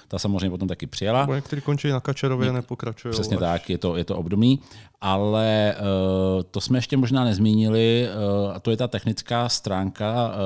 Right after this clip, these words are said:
Speaker 1: eh, trasy D. Eh, ta má být plně automatizovaná, má být bez, eh, řidiče, respektive strojvůdce.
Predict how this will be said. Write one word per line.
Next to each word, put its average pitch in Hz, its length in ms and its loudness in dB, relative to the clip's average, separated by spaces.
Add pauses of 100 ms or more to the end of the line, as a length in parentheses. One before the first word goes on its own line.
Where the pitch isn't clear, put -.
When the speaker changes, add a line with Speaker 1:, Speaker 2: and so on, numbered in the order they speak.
(120)
Speaker 1:
eh, 90 40 -4
trasy 107 280 -4
D. 90 380 0
Eh, 92 360 -4
ta 98 120 -4
má 107 140 -2
být 120 140 -2
plně - 200 0
automatizovaná, 73 640 -4
má 85 220 -4
být 78 220 -2
bez, 78 480 -4
eh, 76 200 -6
řidiče, 95 420 -4
respektive 82 440 -6
strojvůdce. 120 640 -2